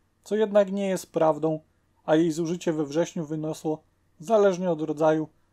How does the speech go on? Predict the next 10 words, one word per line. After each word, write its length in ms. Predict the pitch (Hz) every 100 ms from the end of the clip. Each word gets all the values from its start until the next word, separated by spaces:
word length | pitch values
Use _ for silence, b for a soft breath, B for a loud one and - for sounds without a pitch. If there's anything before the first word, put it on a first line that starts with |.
| -
od 220 | 165 -
kilku 360 | - 185 185 180
do 120 | 160
kilkunastu 640 | 160 165 - 156 156 - 151
procent 440 | 156 147 160 151
posiadanych 560 | - - 151 147 147 135
zapasów, 500 | 143 160 147 151 _ _ _ _
z 80 | 165
nielicznymi 580 | 202 196 160 - 156 147
wyjątkami. 600 | 147 147 139 165 143